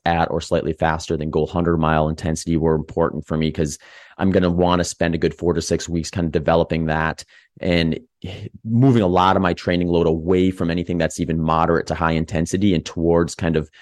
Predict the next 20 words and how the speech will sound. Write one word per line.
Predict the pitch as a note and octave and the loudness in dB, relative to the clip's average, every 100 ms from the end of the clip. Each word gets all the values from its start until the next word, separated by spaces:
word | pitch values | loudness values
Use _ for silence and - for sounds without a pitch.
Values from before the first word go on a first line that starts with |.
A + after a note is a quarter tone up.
| - - _ | -20 -20 _
what | G2 - | 0 2
ends | A2 G#2 | 4 4
up | G2 E2 | 2 2
being | F#2+ F#2 F2+ | 2 2 2
kind | F2+ | 0
of | E2 | -2
close | - F2+ E2+ - | -2 0 0 0
to | F2 | 0
my | D#2+ | 2
aerobic | D#2 D#2+ D#2 D#2 | 4 2 2 -2
threshold | - D#2+ E2 - C#2+ D2 | -2 -2 -2 -2 -2 -2
or | - E2 | 0 0
still | - - G2+ | 0 2 4
in | F#2 | 4
that | D#2+ - | 0 -2
easy | G2 F#2 E2+ | -2 0 0
category | - E2 D#2+ D#2+ D#2+ D#2+ | 0 0 2 2 4 2
of, | C#2 - | 0 -8
of | D#2+ | -10
pacing, | - E2+ E2 - D#2 E2+ | -4 -2 0 -2 -6 -8